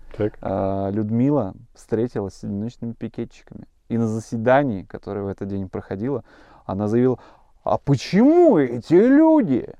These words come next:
Speaker 2: какого-то бомжеватого вида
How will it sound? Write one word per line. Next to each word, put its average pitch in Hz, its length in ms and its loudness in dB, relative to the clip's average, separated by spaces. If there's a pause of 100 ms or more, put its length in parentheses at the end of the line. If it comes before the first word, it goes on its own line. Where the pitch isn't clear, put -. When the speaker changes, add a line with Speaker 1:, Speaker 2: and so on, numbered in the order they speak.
(720)
Speaker 2:
какого-то 131 640 4
бомжеватого 123 1080 4
вида 190 840 4